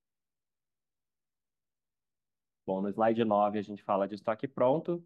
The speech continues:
A gente vendeu no trimestre dezessete por cento do estoque pronto no início do período.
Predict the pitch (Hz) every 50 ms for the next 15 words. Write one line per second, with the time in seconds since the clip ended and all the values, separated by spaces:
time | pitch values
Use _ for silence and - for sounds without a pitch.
0 | _ _ _ - 98 95 107 104 107 - 120 117 110 104 110 110 110 113 113 -
1 | - 110 104 104 101 104 - - 113 95 107 101 117 113 110 - - 120 123 123
2 | - 135 - 131 113 - - 117 110 104 - 107 107 101 - - 101 101 - 104
3 | - - 98 92 95 95 - 104 101 95 95 95 95 - - 101 95 - - 117
4 | 107 107 107 120 131 147 170